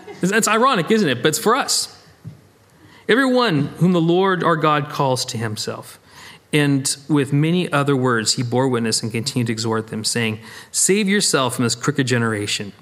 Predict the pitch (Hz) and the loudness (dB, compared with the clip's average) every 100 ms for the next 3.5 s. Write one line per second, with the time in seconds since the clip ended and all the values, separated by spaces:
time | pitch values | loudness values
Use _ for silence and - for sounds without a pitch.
0 | 151 127 123 120 - - - - - - | -10 -4 -2 -2 -10 -18 -20 -20 -12 -4
1 | 123 - - 151 131 127 - - - - | 0 2 2 2 0 -4 -12 -20 -20 -20
2 | _ - 123 135 127 - 131 127 117 123 | _ -8 0 2 2 0 0 0 0 0
3 | 107 - 110 107 | -2 -6 -8 -10